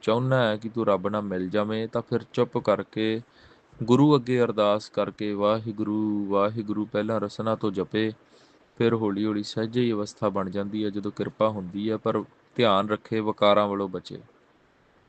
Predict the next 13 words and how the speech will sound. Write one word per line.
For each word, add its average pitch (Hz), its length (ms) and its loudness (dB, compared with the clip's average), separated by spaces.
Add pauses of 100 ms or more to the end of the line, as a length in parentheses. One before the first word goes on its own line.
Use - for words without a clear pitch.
(140)
ਗੁਰੂ 113 240 4
ਕੇ 123 140 0
ਉਪਦੇਸ਼ 107 500 -4
ਨੂੰ 107 340 -6
ਜੀਵਨ 101 340 -4
ਦੇ 104 120 0
ਅੰਦਰ 101 240 -4
ਢਾਲੇ। 92 460 0 (600)
ਗੁਰੂ 107 300 -2
ਦਾ 110 120 4
ਉਪਦੇਸ਼ 104 440 -2
ਇਹੀ 110 300 -6
ਹੈ, 101 320 -4